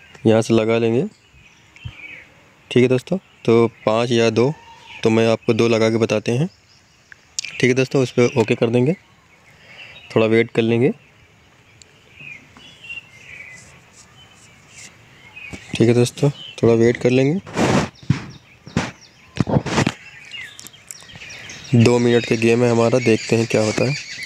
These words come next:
ये देखिए दोस्तों, ठीक है दोस्तों, तो हम आ गए इस पर। ये देखिए, हम बताएंगे आपको कैसे खेलते हैं। ठीक है दोस्तों, ये यहाँ पे जो आपको दिख रहा होगा ये राउंड सा, ये, ये आपका वो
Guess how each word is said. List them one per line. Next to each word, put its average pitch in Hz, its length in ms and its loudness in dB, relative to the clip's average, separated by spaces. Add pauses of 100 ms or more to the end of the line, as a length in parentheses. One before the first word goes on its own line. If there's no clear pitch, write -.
(540)
ये 120 120 0
देखिए 113 220 4
दोस्तों, 123 320 2 (240)
ठीक 123 180 4
है 139 60 4
दोस्तों, 135 260 -2 (520)
तो - 180 2
हम 123 320 -2 (920)
आ 120 160 2
गए 120 120 2
इस 113 120 0
पर। 135 140 0 (260)
ये 113 120 4
देखिए, 113 240 4
हम 110 80 4
बताएंगे 113 300 2
आपको 120 140 -2
कैसे 117 320 -2
खेलते 110 280 0
हैं। 107 60 2
ठीक 127 120 0
है 135 100 -2
दोस्तों, 127 280 -2
ये 120 220 4
यहाँ 117 180 4
पे 120 140 2
जो 117 180 4
आपको 117 220 0
दिख 117 220 2
रहा 113 100 4
होगा 110 220 4
ये 113 180 2 (560)
राउंड 110 280 2
सा, - 120 0
ये, 123 280 4 (1300)
ये 117 240 4
आपका 120 340 0
वो 110 360 2